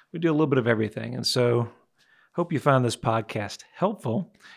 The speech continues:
If you guys are out there on iTunes, um, make sure you subscribe. And, uh, if you're out there on social media, make sure you do that as well. Um, listen, got a good one here for you.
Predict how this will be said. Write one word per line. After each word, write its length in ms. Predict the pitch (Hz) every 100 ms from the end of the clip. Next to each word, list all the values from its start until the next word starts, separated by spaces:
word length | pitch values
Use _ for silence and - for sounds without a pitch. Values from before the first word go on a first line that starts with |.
| _
If 60 |
you 60 | 143
guys 280 | 139 131 113
are 100 | 120
out 200 | 123 -
there 200 | 127 113
on 200 | 117 120
iTunes, 680 | - 123 117 117 117 - - _ _ _ _
um, 480 | 107 98 104 110 110 _ _ _ -
make 220 | 131 110
sure 160 | 123
you 120 | 117 110
subscribe. 800 | - - - 117 110 110 110 - _ _ _
And, 380 | 113 101 101 104
uh, 20 |
if 140 | 107 110
you're 100 | 120
out 60 |
there 100 | 113
on 60 | 110
social 400 | - 120 104 110
media, 340 | 110 110 107
make 180 | 104 110
sure 160 | - 113
you 200 | 104 107
do 120 | 110
that 120 | 107
as 160 | 104 101
well. 380 | 101 110 107 - - - - -
Um, 440 | 139 127 117 113 - - _ _ _ _
listen, 400 | 139 139 131 113
got 160 | 120 123
a 20 |
good 160 | 113 117
one 140 | 113
here 160 | 110 107
for 200 | - 110
you. 200 | 101